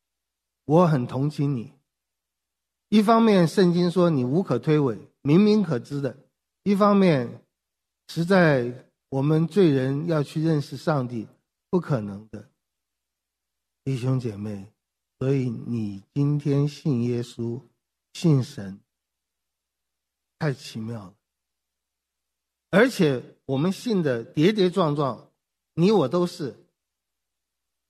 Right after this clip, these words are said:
你我都会碰到信不下去、不想信、很生气的情形，我们都会碰到，而且一直不会停止的，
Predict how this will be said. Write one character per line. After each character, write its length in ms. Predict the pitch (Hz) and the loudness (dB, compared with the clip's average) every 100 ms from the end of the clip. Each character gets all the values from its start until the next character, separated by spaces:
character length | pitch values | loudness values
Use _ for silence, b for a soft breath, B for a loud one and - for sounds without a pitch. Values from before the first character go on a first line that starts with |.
| _ _ _ | _ _ _
你 180 | 170 233 | 4 6
我 160 | 220 | 6
都 240 | 151 220 220 | 4 2 4
会 140 | 226 | 4
碰 260 | 185 208 185 | 4 0 4
到 360 | 175 147 - - | 4 2 -4 -14
信 260 | - 254 | -2 0
不 80 | 196 | 2
下 240 | 202 220 180 | 2 0 0
去、 160 | 190 | -2
不 200 | 175 240 | -4 -4
想 260 | - 139 127 | -2 -2 -2
信、 300 | - 175 107 - _ - | -2 -4 -4 -12 _ -2
很 120 | 147 | 0
生 300 | 139 214 220 | 2 2 0
气 180 | - 226 | -2 -4
的 100 | 156 | -6
情 240 | - 127 | -6 -12
形， 280 | 127 110 110 - _ - | -10 -12 -14 -18 _ -2
我 120 | 156 | 2
们 140 | 185 | 2
都 140 | 214 240 | 2 2
会 100 | 208 | 0
碰 240 | 190 160 | 0 -2
到， 340 | 151 113 - _ _ _ _ _ _ _ _ _ - | -2 -4 -10 _ _ _ _ _ _ _ _ _ 0
而 120 | 190 | 2
且 180 | 185 147 | 4 2
一 200 | 190 220 | 2 -4
直 220 | - 196 | -4 -6
不 160 | 185 202 | -2 0
会 140 | 190 | 0
停 260 | 147 131 147 | 0 -2 -4
止 200 | - 95 | -4 -16
的， 140 | 92 | -16